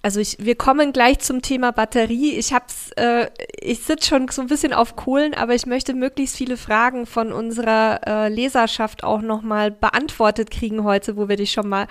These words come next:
am Wickel haben sozusagen. Äh, immer wieder wird auch gefragt, ob man diese Tankpatronen wirklich nachkaufen muss oder ob man die selbst befüllen kann. Ich kenn die Antwort, aber vielleicht kannst du dazu auch noch mal was sagen aus sicherheitsreleva-, äh, sicherheits-, äh,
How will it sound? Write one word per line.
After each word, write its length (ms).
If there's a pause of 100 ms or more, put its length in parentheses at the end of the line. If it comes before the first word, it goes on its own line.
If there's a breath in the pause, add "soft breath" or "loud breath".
(260 loud breath)
am 220
Wickel 280
haben 300
sozusagen. 840 (800 loud breath)
Äh, 340 (100)
immer 260
wieder 220
wird 160
auch 160
gefragt, 760
ob 240
man 400 (200)
diese 260
Tankpatronen 880
wirklich 340
nachkaufen 540
muss 180
oder 220
ob 100
man 200
die 180
selbst 380
befüllen 460
kann. 320
Ich 160
kenn 220
die 120
Antwort, 600
aber 260
vielleicht 280
kannst 180
du 60
dazu 300
auch 100
noch 120
mal 160
was 160
sagen 220
aus 180
sicherheitsreleva-, 800
äh, 160
sicherheits-, 540
äh, 300